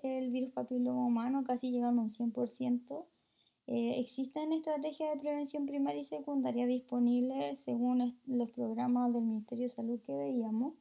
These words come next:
Aunque sabemos su etiología y cómo se puede prevenir, eh, sigue siendo aún una causa importante de mortalidad por cáncer en la mujer. Eh, durante los últimos años han aparecido nuevas técnicas de detección del virus, mejorando principalmente la sensibilidad.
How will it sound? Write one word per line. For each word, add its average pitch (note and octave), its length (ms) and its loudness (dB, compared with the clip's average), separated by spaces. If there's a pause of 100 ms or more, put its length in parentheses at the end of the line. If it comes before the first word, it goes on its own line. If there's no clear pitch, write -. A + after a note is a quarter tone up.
(760)
Aunque B3+ 460 2
sabemos C4 500 2
su D#4 80 -4
etiología D#4+ 720 -2 (180)
y C#4 320 -2
cómo C#4 300 0
se C#4+ 180 -2
puede C#4+ 240 0
prevenir, C#4+ 560 0 (560)
eh, B3 160 0
sigue C#4 380 2 (260)
siendo C#4 380 2
aún D4 300 4
una C#4+ 240 2
causa C#4+ 260 -2
importante C4+ 480 0
de C#4+ 80 0
mortalidad C#4 580 0
por C#4 200 -4
cáncer C#4 340 -2
en C#4+ 100 -2
la D4 100 -2
mujer. D4+ 440 -8 (880)
Eh, A#3 380 2
durante A#3+ 380 0
los B3 180 2
últimos B3+ 340 0
años C4+ 220 2
han C#4 80 4
aparecido B3 500 0
nuevas B3+ 320 0
técnicas C4+ 480 0
de C#4+ 120 0
detección C#4+ 640 -2
del C#4+ 160 -2
virus, A#3+ 340 0
mejorando B3+ 680 2
principalmente B3 840 2
la A3+ 240 0
sensibilidad. C#4 880 -4